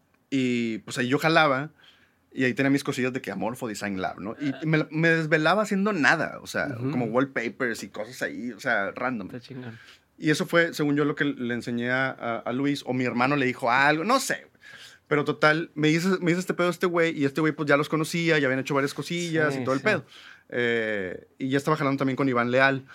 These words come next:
Speaker 1: Total, esa
Speaker 2: Futura, o Iván
Speaker 1: No,
Speaker 2: es
Speaker 1: Iván Leal es más old school,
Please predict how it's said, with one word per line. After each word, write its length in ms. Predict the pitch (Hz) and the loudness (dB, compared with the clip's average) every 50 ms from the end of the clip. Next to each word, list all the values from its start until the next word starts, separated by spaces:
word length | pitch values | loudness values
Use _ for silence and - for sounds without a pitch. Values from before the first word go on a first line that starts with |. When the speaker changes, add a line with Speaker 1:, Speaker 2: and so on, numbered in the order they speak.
| - - - - - - - _ _ _ - | -20 -20 -20 -20 -20 -20 -20 _ _ _ -4
Speaker 1:
Total, 340 | - 156 - 180 165 - - | -2 2 4 4 4 4 2
esa 240 | 170 175 - 208 214 | 0 2 2 2 2
Speaker 2:
Futura, 380 | 202 156 151 147 120 110 113 131 - _ | 4 4 2 2 2 -2 -6 -16 -20 _
o 260 | - 143 127 123 127 123 | -14 -12 -12 -10 -10 -10
Iván 360 | - 127 120 123 123 123 123 139 | -10 -10 -8 -8 -8 -6 0 2
Speaker 1:
No, 220 | 156 160 147 139 | 2 4 4 2
Speaker 2:
es 60 | 147 | 2
Speaker 1:
Iván 200 | 156 156 165 175 | 2 2 4 4
Leal 400 | 185 185 180 180 180 185 190 - - | 6 6 6 6 4 2 -4 -4 0
es 440 | - 160 151 151 151 - - - - _ | 2 4 4 4 2 -2 -6 -8 -10 _
más 280 | - 156 151 151 160 165 | -4 0 2 2 4 4
old 140 | 190 196 190 | 2 0 0
school, 420 | - - - 175 165 165 170 170 | -2 -4 0 0 2 0 0 -4